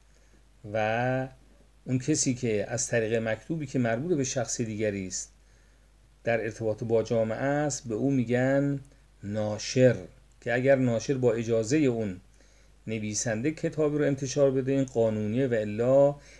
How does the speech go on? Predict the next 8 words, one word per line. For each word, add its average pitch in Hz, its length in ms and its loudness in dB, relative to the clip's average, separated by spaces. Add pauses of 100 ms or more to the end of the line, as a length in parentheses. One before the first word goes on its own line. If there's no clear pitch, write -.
(140)
غیر 107 400 -2
قانونی 104 560 -2
است 143 160 -4
و 139 320 4 (320)
سارق 110 840 4
حساب 104 640 -2
می‌شود. 95 640 -4 (680)
خب، - 360 4